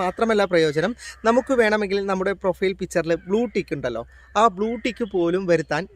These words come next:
ഈ ആപ്ലിക്കേഷൻ നിങ്ങളെ സഹായിക്കുന്നതാണ്. അപ്പോൾ ഇതിനായി സഹായിക്കുന്ന ആപ്ലിക്കേഷൻ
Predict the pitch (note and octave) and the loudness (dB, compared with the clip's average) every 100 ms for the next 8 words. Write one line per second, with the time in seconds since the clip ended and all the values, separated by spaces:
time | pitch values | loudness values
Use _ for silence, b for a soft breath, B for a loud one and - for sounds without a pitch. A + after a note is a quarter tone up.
0 | G3+ G#3 F#3+ F#3+ F3+ E3 F3 D#3+ E3 F#3+ | 0 2 2 2 0 0 -2 0 0 2
1 | G#3 F#3+ D#3 C#3 B2+ A#2 - A#3 C4+ C4+ | 4 4 2 -2 -4 -6 -8 4 4 6
2 | C4+ C#4 - B3+ A#3 A#3 A#3+ G#3+ G#3 A3 | 6 4 6 6 6 4 2 2 2 0
3 | A3 | 0